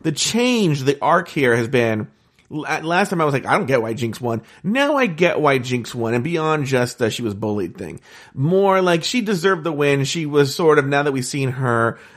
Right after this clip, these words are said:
effect after and what she's done with her crown after, uh, you know, she deserves it. But at the time, I didn't get it, so I think I've seen that. But I still think,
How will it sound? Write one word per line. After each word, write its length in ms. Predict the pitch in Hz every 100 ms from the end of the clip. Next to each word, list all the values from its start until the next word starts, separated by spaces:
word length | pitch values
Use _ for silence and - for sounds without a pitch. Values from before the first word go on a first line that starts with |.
| -
effect 520 | 131 - 160 135 131 -
after 520 | 127 127 - 123 120
and 120 | 117
what 140 | 120
she's 220 | - 123 123
done 180 | 117
with 120 | 117 117
her 100 | 113
crown 260 | 131 110
after, 460 | 107 110 - 107 104
uh, 180 | 101 82
you 140 | 113
know, 120 | 107
she 180 | 104 143
deserves 440 | 117 107 120 110
it. 140 | 110 - - - -
But 140 | 151 160
at 80 |
the 80 | 147
time, 440 | 135 151 185 170 135
I 120 | 123
didn't 240 | 123 117
get 160 | 127 117
it, 100 | 110
so 140 | 123
I 40 | 123
think 140 | 160
I've 100 | 139
seen 260 | 147 139 127
that. 200 | 120 107
But 80 |
I 60 | 139
still 340 | 131 - 226
think, 420 | 214 180 147 135